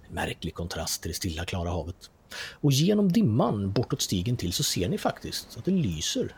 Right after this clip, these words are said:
lyktor. Någonting ljusigt, så att säga, några hundra meter bort.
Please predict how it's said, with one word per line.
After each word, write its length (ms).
lyktor. 520
Någonting 640
ljusigt, 840
så 160
att 100
säga, 300
några 160
hundra 320
meter 320
bort. 380